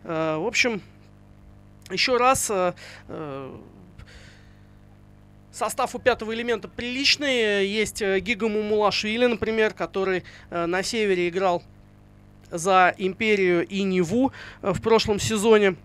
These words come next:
Есть Дмитрий Гусак, Антон Тихомиров, э, которые, э, в беде были, ну и в смене до этого.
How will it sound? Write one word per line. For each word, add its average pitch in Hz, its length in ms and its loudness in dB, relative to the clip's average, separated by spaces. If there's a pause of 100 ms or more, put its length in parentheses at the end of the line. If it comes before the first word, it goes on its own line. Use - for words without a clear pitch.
Есть 208 300 0
Дмитрий 220 340 -2
Гусак, 233 540 0
Антон 202 420 2
Тихомиров, 220 720 0 (380)
э, 143 400 -12
которые, 190 560 -4 (340)
э, 147 380 -16
в 139 80 -16
беде 220 480 0
были, 196 580 0
ну 202 200 -6
и 170 140 -8
в - 60 -14
смене 185 720 -2
до 190 300 0
этого. 165 480 -2